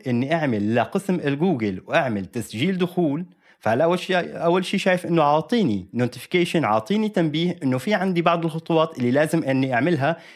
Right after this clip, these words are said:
لحتى أفعل البلاي سيرفيسز. فهلأ ما رح تنجح العملية ورح يضل يعطيني نفس الإيرور.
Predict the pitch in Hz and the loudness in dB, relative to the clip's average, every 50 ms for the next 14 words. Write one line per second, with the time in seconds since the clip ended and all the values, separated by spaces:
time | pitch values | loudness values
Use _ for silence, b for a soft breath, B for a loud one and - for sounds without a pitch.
0 | B B 117 131 - - 196 202 - - 180 - - 170 147 143 160 180 175 - | B B -4 -2 0 0 -2 -2 0 -2 -4 0 0 0 0 0 0 -2 -2 -2
1 | 156 143 131 127 123 - 165 165 170 190 185 190 - - 180 151 117 110 104 - | 0 0 0 0 0 0 2 2 4 2 0 -2 0 0 0 2 0 -2 -4 -6
2 | - 110 98 90 - B B B B B - 123 123 185 226 220 202 202 - 156 | -6 -6 -8 -8 -10 B B B B B -2 0 2 2 2 2 2 0 2 2
3 | 151 170 214 208 202 - - 190 165 135 123 113 98 104 120 120 104 113 117 117 | 2 2 2 2 0 -2 0 0 0 2 0 -2 -2 -2 -4 -2 0 0 0 0
4 | 123 156 175 143 131 139 151 - B B B B B B 117 127 123 - 143 139 | 0 0 0 0 0 0 0 -2 B B B B B B -2 -2 0 0 -2 0
5 | 151 196 220 240 202 160 - - 185 180 170 165 180 202 202 - 220 208 - - | 0 0 0 0 0 -2 0 0 0 2 2 2 2 0 0 -2 -4 -2 -2 -4
6 | 165 160 - - 135 113 107 107 98 98 | -4 -2 -2 -2 -2 0 0 -2 -4 -6